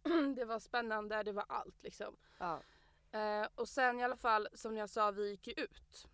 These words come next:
Speaker 2: Ja.
Speaker 1: <laughs> Och då kommer
Speaker 2: Till
Speaker 1: vi till
Speaker 2: East i Stockholm.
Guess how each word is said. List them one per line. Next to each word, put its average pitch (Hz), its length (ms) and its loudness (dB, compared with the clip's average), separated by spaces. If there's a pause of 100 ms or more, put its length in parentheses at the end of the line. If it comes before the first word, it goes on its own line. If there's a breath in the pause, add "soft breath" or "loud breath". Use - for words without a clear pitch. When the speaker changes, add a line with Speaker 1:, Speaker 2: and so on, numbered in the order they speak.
Speaker 2:
Ja. 190 360 -2 (260)
Speaker 1:
<laughs> - 260 -16
Och 226 80 -4
då 247 200 0
kommer 240 240 0
Speaker 2:
Till 208 180 6
Speaker 1:
vi 185 60 2
till 226 280 0
Speaker 2:
East - 320 -10
i 202 180 -4
Stockholm. - 420 -10